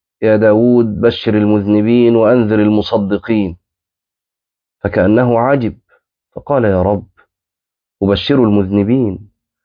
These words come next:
وأنذر المصدقين؟" قال: "نعم، بشر المذنبين أنه لا يتعاظمني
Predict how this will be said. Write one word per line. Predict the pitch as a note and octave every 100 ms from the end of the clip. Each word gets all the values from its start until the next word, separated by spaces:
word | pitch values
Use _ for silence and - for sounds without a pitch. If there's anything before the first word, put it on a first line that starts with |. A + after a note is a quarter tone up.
| _ _
وأنذر | - G2 G#2+ A#2+
المصدقين؟" | C3+ A2 G#2 C#3 C3 A2 - C3 A2+ - _ _ _
قال: | - F#3 F#2
"نعم، | F#2+ F2 - _ _ _ _ _ _ _ - - -
بشر | F3 - A#2+
المذنبين | B2 A#2 A2 A2+ A#2+ C3 B2 A#2+ D3 _ _ _ _ _ _ _ G#2
أنه | A2 B2+ A#2
لا | B2 A2+
يتعاظمني | A2 - G#2+ G#2+ A#2+ A#2+ A2 A#2+ C#3+ -